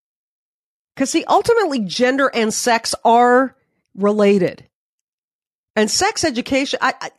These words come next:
I, I don't want my elementary school kid being taught this crap. And unfortunately, it's all over the web, so now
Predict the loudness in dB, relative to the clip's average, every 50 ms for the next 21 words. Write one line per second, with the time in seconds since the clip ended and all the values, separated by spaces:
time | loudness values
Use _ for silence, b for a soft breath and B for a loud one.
0 | _ _ -10 -10 -10 -10 -10 _ -2 -2 2 2 2 0 0 -2 -2 0 2 2
1 | 4 2 2 0 -4 -8 -14 -14 _ _ _ _ _ _ _ _ _ _ _ _
2 | _ _ _ _ _ _ _ _ _ _ _ -4 -2 0 0 0 0 2 2 2
3 | 2 2 0 0 -2 -4 -6 -6 -4 -4 -4 -4 -4 -4 -6 -2 0 2 2 2
4 | 0 -2 -6 -10 -12 _ _ _ _ _ _ _ _ _ _ _ _ _ _ _
5 | _ _ _ _ _ _ _ _ _ _ 0 0 0 0 -2 -4 -2 -2 -2 -2
6 | -2 -2 -4 -4 -4 -6 -6 -4 -4 -4 -4 -6 -10 -16 -20 _ _ _ _ _
7 | _ _ -4 -2 -2 -2 -2 0 0 0 0 0 -2 -4 -4 -4 -4 -2 -4 -4
8 | -2 -2 -2 -2 -2 -2 -4 -4 -6 -6 -10 _ -8 -8 -6 -2 -2 0 0 -2
9 | -2 -4 -4 -4 -4 -2 -4 -4 -4 -6 -8 -10